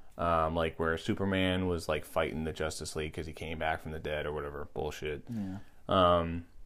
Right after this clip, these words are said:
Speaker 2: That was a
Speaker 1: the
Speaker 2: cool
Speaker 1: Joss
Speaker 2: scene,
Speaker 1: Whedon
Speaker 2: man.
Speaker 1: one. And then with his fucking digitalized, uh,
Speaker 2: Mm-hmm.
Speaker 1: mustache removal.
Speaker 2: Mm-hmm.
Speaker 1: Um, but that, that's about it. And I saw, like, the one where Superman and the Flash are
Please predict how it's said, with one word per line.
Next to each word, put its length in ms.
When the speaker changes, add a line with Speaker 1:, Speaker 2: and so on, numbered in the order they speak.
Speaker 2:
That 80
was 100
a 40
Speaker 1:
the 60
Speaker 2:
cool 80
Speaker 1:
Joss 240
Speaker 2:
scene, 80
Speaker 1:
Whedon 200
Speaker 2:
man. 80
Speaker 1:
one. 280
And 200
then 520
with 140
his 140
fucking 500
digitalized, 760
uh, 260
Speaker 2:
Mm-hmm. 600
Speaker 1:
mustache 500
removal. 540
Speaker 2:
Mm-hmm. 640
Speaker 1:
Um, 460
but 360
that, 180
that's 280
about 220
it. 220
And 100
I 120
saw, 220
like, 220
the 80
one 200
where 420
Superman 720
and 380
the 40
Flash 600
are 380